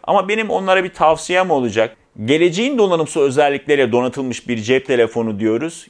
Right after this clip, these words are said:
Keşke kutu içeriği de geleceğe uyumlu olsaydı. Yani kutu içeriği standart bir Samsung cep telefonu kutu içeriği.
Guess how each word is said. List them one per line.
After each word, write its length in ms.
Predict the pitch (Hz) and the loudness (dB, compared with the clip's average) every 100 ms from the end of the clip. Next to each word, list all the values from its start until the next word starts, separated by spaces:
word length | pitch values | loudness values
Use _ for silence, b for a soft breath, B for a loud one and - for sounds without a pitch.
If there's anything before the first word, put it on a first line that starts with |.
| - | -8
Keşke 320 | 262 - 208 | -6 -4 -6
kutu 260 | - - | -6 -2
içeriği 420 | 320 226 185 151 160 | -2 0 -2 0 0
de 80 | |
geleceğe 520 | 208 143 175 196 180 208 | 0 2 2 2 0 -2
uyumlu 340 | 190 170 165 | 0 0 2
olsaydı. 480 | 135 110 - 92 85 | 2 2 -4 -6 -6
Yani 180 | 71 - | -8 -8
kutu 300 | - 220 339 | -10 0 2
içeriği 400 | 277 - 160 190 | 2 0 -2 -2
standart 640 | 202 - - 349 311 277 - | -8 -6 -6 -2 0 0 -4
bir 60 | |
Samsung 640 | 226 - 247 254 - 226 220 | -8 -2 0 0 -4 -6 0
cep 240 | 226 233 | 0 2
telefonu 420 | 214 180 180 185 | 2 2 0 -6
kutu 280 | - - 143 | -6 -6 -6
içeriği. 460 | 117 - 92 78 | -6 -6 -6 -6